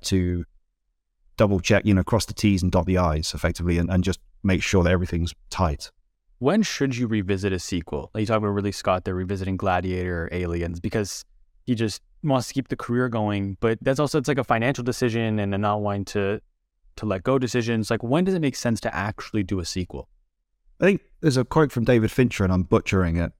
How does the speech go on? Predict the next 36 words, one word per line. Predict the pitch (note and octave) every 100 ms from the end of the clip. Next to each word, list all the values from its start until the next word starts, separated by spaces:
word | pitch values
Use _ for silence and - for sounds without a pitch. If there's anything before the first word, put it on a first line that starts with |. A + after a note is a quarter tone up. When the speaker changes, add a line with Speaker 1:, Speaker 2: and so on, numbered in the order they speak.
| -
Speaker 1:
but | -
it, | G2+ - -
it's | F#2+
to | -
the | G#2 G#2
effect | - A#2+ - A2+
of, | G2+ G2 - - - _ - - _ -
"A |
script | G2 - C3+ B2 - -
should | - A2
be | A2+
the | G#2
reason | G2+ G#2+ A2 G2 F#2
you | F#2
make | F#2 F2
a | F#2+
sequel, | F#2 D#2+ - E2+ E2+
not | G2 E2
an | F2+
excuse." | - - F#2 D#2 - - - _ _ _ _ _ _ _ - - _
And | F#2+ F#2+ E2+ -
by | A2 G2+
that, | G#2+ F#2
what | G#2 G2
he | G2
means | G2 A2 A2 F#2
is | F2+ F2 F2+ - - _ _ _ _ -
the | A#2
only | D3+ C3+
time | C3+ A#2+
you | G2
should | F#2+
ever | - A2+ G#2 F#2 F2
make | G#2 G2 F#2+
a |
sequel | - B2+ - F2+ E2